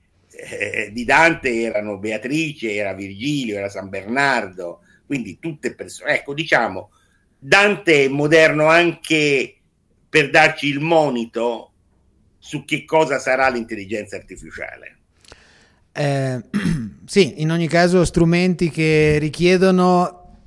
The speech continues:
Speaker 2: sempre la, la, la consapevolezza e la coscienza dell'essere umano, no? Eh,
Speaker 1: Assolutamente.
Speaker 2: assolutamente
Speaker 1: Senza
Speaker 2: sì.
Speaker 1: questo non andiamo da nessuna
Speaker 2: Certo,
Speaker 1: parte,
Speaker 2: certo.
Speaker 1: rischiamo.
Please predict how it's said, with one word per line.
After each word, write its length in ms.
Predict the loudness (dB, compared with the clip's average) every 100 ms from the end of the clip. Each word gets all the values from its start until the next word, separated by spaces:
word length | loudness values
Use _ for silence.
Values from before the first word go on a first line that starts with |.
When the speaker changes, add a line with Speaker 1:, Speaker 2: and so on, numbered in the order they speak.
| -8
Speaker 2:
sempre 960 | 0 2 4 4 2 4 4 4 0 -6
la, 340 | -4 -4 -4
la, 440 | -8 -10 -10 -14 -12
la 120 | -10
consapevolezza 760 | -6 -4 -2 0 0 0 -2 -4
e 20 |
la 100 | -4
coscienza 440 | -4 -4 -4 -6
dell'essere 340 | -6 -6 -6 -6
umano, 380 | -6 -10 -12
no? 300 | -12 -10 -10 -10
Eh, 600 | -14 -14 -14 -16 -18 -18 -6 -4 -4 -6 -10 -2
Speaker 1:
Assolutamente. 680 | -2 0 -4 0 0 0
Speaker 2:
assolutamente 540 | -2 -2 -2 2 2 2
Speaker 1:
Senza 160 | -2
Speaker 2:
sì. 60 | -2
Speaker 1:
questo 680 | -2 -6 -8 -12 -6 -6 -8 -18 -20 -20 _ _
non 160 | -8
andiamo 380 | -4 -2 -2 -2
da 60 | -4
nessuna 300 | -6 -2 0
Speaker 2:
Certo, 160 | 2 0 -6
Speaker 1:
parte, 140 | -8
Speaker 2:
certo. 180 | -4 -4
Speaker 1:
rischiamo. 340 | -4 -2 -2